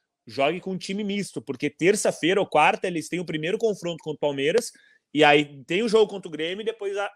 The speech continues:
volta contra o Palmeiras, quartas de final da Libertadores. Então, se apegando nisso, que o Grêmio consiga uma vitória com a Chapecoense, consiga um bom resultado contra o São Paulo, aí daí vai ter dois jogos seguidos na Arena, Bahia e Corinthians. O Bahia tá muito mal das pernas, o Corinthians nem se fala.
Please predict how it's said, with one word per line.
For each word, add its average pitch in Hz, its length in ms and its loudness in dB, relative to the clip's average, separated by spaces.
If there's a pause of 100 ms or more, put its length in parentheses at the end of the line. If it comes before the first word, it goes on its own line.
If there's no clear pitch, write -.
(120)
volta 175 340 2
contra 220 200 -6
o - 20 -20
Palmeiras, 220 460 -6
quartas 190 360 -4
de 208 80 -6
final 202 280 -8
da 208 100 -4
Libertadores. 196 720 -2 (300)
Então, 170 260 4
se 214 140 4
apegando 233 460 4
nisso, 196 260 -6
que - 80 -10
o - 20 -8
Grêmio 170 260 -4
consiga 170 400 -8
uma 233 120 -6
vitória 240 320 -2
com 214 40 -4
a 196 40 -6
Chapecoense, 220 640 -4 (260)
consiga 170 400 0
um 233 60 2
bom 240 140 8
resultado 226 340 2
contra 226 180 -4
o - 20 -12
São 220 160 -4
Paulo, 139 460 2 (300)
aí 160 180 6
daí 214 160 2
vai 220 100 0
ter 226 140 0
dois 226 360 4
jogos 226 340 0
seguidos 208 360 -10
na 247 120 -4
Arena, 185 400 0
Bahia 165 500 2
e 254 60 -10
Corinthians. 208 500 -6
O 139 60 -16
Bahia 139 340 -4
tá 226 140 -6
muito 180 260 -8
mal 170 160 -4
das 135 140 -4
pernas, 180 360 -4
o 196 60 -10
Corinthians 185 480 -2
nem 202 80 -8
se 214 160 -12
fala. 127 340 -2